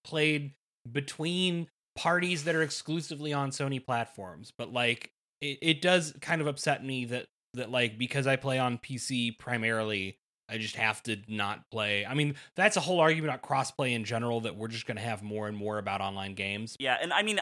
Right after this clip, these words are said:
Speaker 2: I kind of do get it with certain competitive games, especially when it comes to P C versus console and stuff.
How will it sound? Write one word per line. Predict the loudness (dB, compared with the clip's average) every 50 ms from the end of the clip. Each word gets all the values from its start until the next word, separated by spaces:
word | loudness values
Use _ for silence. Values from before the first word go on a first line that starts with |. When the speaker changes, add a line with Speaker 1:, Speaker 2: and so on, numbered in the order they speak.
| -4 -6 _ 0
Speaker 2:
I | 0 0 2
kind | 2 0 2 2 0
of | -2 -2 -2
do | -4 -4 -2
get | 0 2 2
it | 2 2 0 -2 -8 -12 -8
with | -8 -6 -4
certain | -2 -2 0 0 0 0 -2 -6 -8
competitive | -10 -12 -8 -4 -4 -4 -4 -4 -6 -10 -10 -8 -6
games, | -8 -6 -6 -8 -12 -10 -8 -8 -8 -6
especially | -6 -6 -2 0 0 0 0 -2 -4 -4
when | -4 -6
it | -6
comes | -8 -8 -10 -10
to | -14
P | -14 -10 -10 -8
C | -8 -8 -8 -8
versus | -6 -8 -8 -8 -10 -14
console | -12 -12 -12 -12 -12 -12 -14 -16 -14
and | -14 -14
stuff. | -12 -14 -14 -16